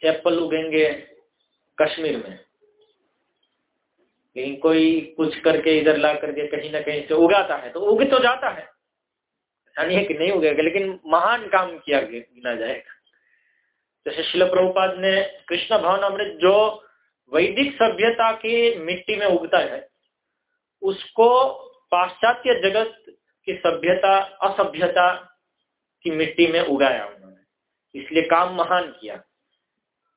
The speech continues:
लेकिन इसका अर्थ यह नहीं है कि पाश्चात्य जगत की सभ्यता की जो मिट्टी है वो कृष्ण भावनामृत के लिए अनुकूल है।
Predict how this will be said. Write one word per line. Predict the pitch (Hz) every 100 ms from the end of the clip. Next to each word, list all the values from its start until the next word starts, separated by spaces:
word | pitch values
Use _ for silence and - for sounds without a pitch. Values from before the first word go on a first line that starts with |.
| _ -
लेकिन | 143 185 190
इसका | 220 220
अर्थ | 202
यह | 226 233
नहीं | 247 247
है | 233
कि | 226
पाश्चात्य | 220 196 196 - 233 233 233 185
जगत | 196 220 220 -
की | 214
सभ्यता | 202 165 190 196
की | 208 220
जो | 202
मिट्टी | 190 180 - 214
है | 175 185
वो | - 160 196
कृष्ण | 196 190 202 196
भावनामृत | 175 185 185 165 -
के | 170
लिए |
अनुकूल | 156 165 170 156 135
है। | -